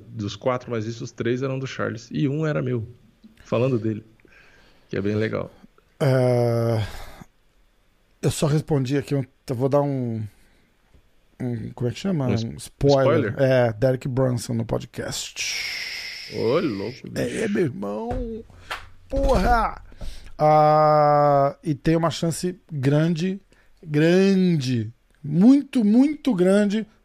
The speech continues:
Speaker 2: Quer, pode dar outro spoiler pro Clube da Insônia, não?
Speaker 1: Pode, vai.
Speaker 2: Do
Speaker 1: Manda aí.
Speaker 2: Kelvin Gastelum, sexta-feira, no Clube da Insônia.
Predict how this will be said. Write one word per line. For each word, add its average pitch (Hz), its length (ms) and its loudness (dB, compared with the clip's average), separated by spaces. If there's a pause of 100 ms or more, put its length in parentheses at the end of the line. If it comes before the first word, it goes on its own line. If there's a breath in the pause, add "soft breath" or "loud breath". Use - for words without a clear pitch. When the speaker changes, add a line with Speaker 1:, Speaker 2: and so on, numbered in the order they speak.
(140 soft breath)
Speaker 2:
Quer, 156 160 4
pode 156 300 2
dar 147 100 2
outro 147 160 0
spoiler 220 360 0
pro 147 120 -8
Clube 143 180 -6
da 143 80 -2
Insônia, 262 320 -2
não? 135 200 -2
Speaker 1:
Pode, 120 520 -2 (140)
vai. 104 320 -4
Speaker 2:
Do 120 220 0
Speaker 1:
Manda 139 280 4 (260)
aí. 127 100 -4
Speaker 2:
Kelvin 139 320 2
Gastelum, 123 400 -2
sexta-feira, 117 480 -6
no 117 80 -4
Clube 117 180 -6
da 131 80 -4
Insônia. - 320 -10